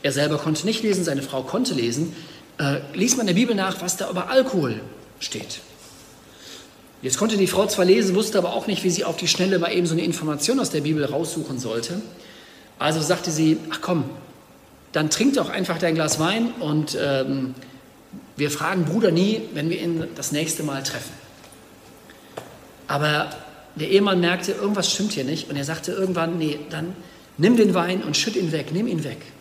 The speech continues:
Und als der Wein vom Tisch war, konnte er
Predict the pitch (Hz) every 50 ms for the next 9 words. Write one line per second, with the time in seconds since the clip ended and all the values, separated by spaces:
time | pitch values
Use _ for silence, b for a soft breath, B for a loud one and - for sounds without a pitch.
0 | - - - - - - - - - - - - - - - B B B B B
1 | B B B B B B 143 165 175 165 - 185 165 147 160 175 233 240 226 -
2 | 190 185 185 240 254 - - - 127 117 117 135 160 175 175 - - - - -
3 | - - - - 156 170 170 - - - 131 135 139 156 180